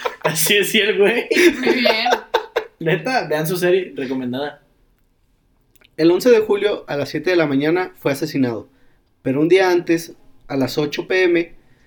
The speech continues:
Speaker 3: se llevó al cubículo de Timothy. Este también está
Speaker 1: El X.
Speaker 3: su-,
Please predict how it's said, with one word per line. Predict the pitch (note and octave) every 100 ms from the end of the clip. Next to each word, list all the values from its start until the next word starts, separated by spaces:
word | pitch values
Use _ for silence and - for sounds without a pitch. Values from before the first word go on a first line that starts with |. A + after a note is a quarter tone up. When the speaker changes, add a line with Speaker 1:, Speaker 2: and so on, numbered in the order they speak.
| _
Speaker 3:
se | _ - D#3
llevó | D3+ D3+ F3+ -
al | F3 F3+
cubículo | D#3+ D3+ - F3
de | E3+
Timothy. | E3 F3 F3 E3 F3 E3 _ _ _ _
Este | - D#3+ E3+
también | D#3+ D3+
está | D3 D#3 D3+ D3+ - -
Speaker 1:
El | D3+
X. | C3+ -
Speaker 3:
su-, | -